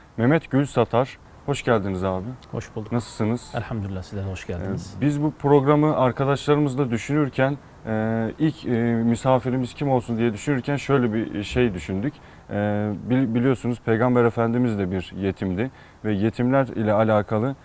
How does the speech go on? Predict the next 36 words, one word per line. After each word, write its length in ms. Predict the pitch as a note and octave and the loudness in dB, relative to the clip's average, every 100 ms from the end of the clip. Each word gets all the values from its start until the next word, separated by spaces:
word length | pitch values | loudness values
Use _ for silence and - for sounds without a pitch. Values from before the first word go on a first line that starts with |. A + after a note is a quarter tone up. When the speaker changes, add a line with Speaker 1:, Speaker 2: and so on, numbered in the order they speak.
| - - | -20 -4
Speaker 1:
çok 200 | C3+ C3+ | -2 -2
fazla, 480 | - A2 G2+ A#2+ C3 | 2 0 2 2 2
e, 340 | G2+ G2+ G2+ | -2 -4 -4
hadisi 440 | F#2 G#2 G#2 - | -2 0 0 -2
var. 260 | F#2+ G#2 - F#2+ | 0 0 -2 -10
E, 300 | F#2+ F#2+ G2 - - - - | -6 -4 -6 -12 -20 -20 -4
yetimlere 460 | G#2 - B2 B2+ C#3 | -4 0 0 2 0
sahip 320 | A#2 A#2+ - | 2 0 0
çıkılmasıyla 540 | - A#2 A#2 - A2+ | -4 -2 0 -2 0
alakalı 480 | G#2 G#2 G#2+ A#2+ B2 | 2 2 0 -2 -2
bize 220 | G#2+ A2 | 0 0
bırakmış 420 | G2+ G#2+ - A#2 | 2 0 0 -4
olduğu 260 | G#2+ G2 A#2 | -2 -2 -2
bir 60 | G#2 | 0
miras 500 | G2 G2 A#2 - F#2+ | 0 2 2 0 -6
var 100 | F2 | -6
aslında. 540 | E2+ - F2+ F2+ C#3 - - - | -6 -6 -4 -2 -4 -6 -20 -10
E, 180 | G2+ G2 | -6 -4
siz 340 | F#2 D3 C3+ A#2 | -4 -4 -2 0
de 60 | |
Yetim 480 | C#3+ C3 A2+ A2 B2+ | 0 0 -2 -2 0
Vakfı, 460 | A#2+ A2+ - B2 B2 - - - | 0 0 -2 0 0 -6 -10 -6
e, 80 | G2 | -6
kurucu 340 | - A2+ A2+ A2+ | -4 -2 -2 0
başkanı 400 | A#2 - B2 A#2+ | 0 0 -2 0
olarak 240 | A2+ B2 | -2 -2
aslında 380 | A2+ - A#2 A#2+ | -2 -2 -6 -4
çok 300 | - B2 - | -4 -4 -2
önemli 360 | G#2+ A2 A2+ | -2 0 0
bir 60 | G#2+ | 0
misyona 500 | G2 G2 - G#2+ A2 | -2 -2 -4 -4 -4
sahip 320 | - G2 B2 - - - - | -2 -2 0 -4 -2 -2 2
vakfın, 460 | G#2+ A2 - B2 B2+ | 4 4 4 0 0
e, 180 | G2 F#2+ | -2 -4
çalışmalarını 640 | - G#2+ - A2 G#2 A2+ | 0 -2 0 -2 0 0
yürütüyorsunuz. 760 | G2 E2 - F2+ - A2 C#3+ | 0 -4 -4 -6 -4 -6 -6